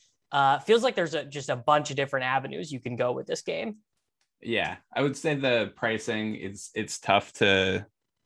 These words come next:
Speaker 2: fit the Chiefs double stacks in. There's not a bunch of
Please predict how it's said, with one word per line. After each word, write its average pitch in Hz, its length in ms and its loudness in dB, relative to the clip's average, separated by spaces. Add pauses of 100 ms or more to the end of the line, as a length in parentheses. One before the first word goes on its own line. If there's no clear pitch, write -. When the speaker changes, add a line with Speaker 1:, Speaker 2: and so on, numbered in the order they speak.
Speaker 2:
fit - 220 -4
the 101 80 -4
Chiefs - 580 -8 (160)
double 92 240 -8
stacks - 340 -2
in. 131 120 0
There's 98 200 -4
not 92 300 -2
a - 40 -10
bunch 95 220 -6
of - 80 -12